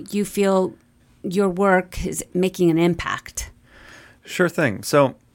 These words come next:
Speaker 2: <clears throat> I joined this campaign shortly before the, uh, annual shareholders meeting that Jen was just talking about, before that action. And, um, you know, I had just gotten back from,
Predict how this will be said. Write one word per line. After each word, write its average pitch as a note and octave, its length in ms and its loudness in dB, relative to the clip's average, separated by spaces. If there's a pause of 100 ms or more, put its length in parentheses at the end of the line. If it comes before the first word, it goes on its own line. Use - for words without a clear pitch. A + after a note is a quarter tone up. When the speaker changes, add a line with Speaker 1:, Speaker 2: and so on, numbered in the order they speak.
(120)
Speaker 2:
<clears throat> A#2+ 320 -4
I D3 100 4
joined D#3+ 220 0
this A2 100 -8
campaign G2 460 -4
shortly F#2+ 340 -2
before F2 540 -2
the, D#2+ 440 -4
uh, D2+ 280 -4 (100)
annual F#2 300 0
shareholders E2 640 -4
meeting D#2+ 280 -8
that D#2+ 180 -6
Jen D#2+ 380 -8
was E2 180 -6
just - 180 -8
talking D#2+ 280 -6
about, D#2+ 320 -8
before F2+ 300 -2
that F2 200 0
action. B2 480 -4 (600)
And, G2 680 4
um, D#2+ 460 2 (520)
you A#2 120 2
know, G#2 280 4 (120)
I A2+ 120 8
had G#2 260 2
just G2 340 2
gotten F2 340 0
back E2 440 -2
from, D#2+ 720 -2